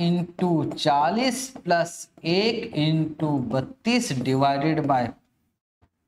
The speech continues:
अच्छा यहाँ छह लाख divided by छह, तो यहाँ आ जाता x right प्राइस। या तो हम total में ले लेते या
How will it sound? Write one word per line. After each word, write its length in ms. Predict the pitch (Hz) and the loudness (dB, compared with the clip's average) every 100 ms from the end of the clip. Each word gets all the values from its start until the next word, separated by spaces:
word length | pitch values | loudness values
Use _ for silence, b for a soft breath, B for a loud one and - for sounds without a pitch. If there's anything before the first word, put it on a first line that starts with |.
| _ _ _ _ _ _ | _ _ _ _ _ _
अच्छा 180 | - - | -10 0
यहाँ 140 | 123 123 | 0 2
छह 200 | - 131 | 0 2
लाख 260 | 107 98 - _ _ _ | 0 -2 -12 _ _ _
divided 480 | 143 147 156 170 170 | 0 2 2 0 2
by 160 | 160 156 - | 2 0 -4
छह, 360 | - 247 247 247 - - | -2 0 0 -6 -14 -4
तो 60 | 185 | 0
यहाँ 240 | 160 147 | 2 2
आ 40 | 117 | 0
जाता 320 | 117 117 120 | -2 -2 -4
x 220 | 110 95 - | -6 -8 -8
right 260 | 107 110 | -8 -8
प्राइस। 480 | - 120 117 - - B B B _ | -10 -10 -8 -10 -12 B B B _
या 200 | 180 226 247 | 0 2 2
तो 60 | 262 | 2
हम 240 | 269 269 - | 2 2 2
total 380 | 190 - 254 254 | 0 2 2 2
में 120 | 269 | 2
ले 100 | 262 | 2
लेते 600 | 254 254 254 262 170 - 185 | 2 0 2 0 0 -4 0
या 140 | 247 | 0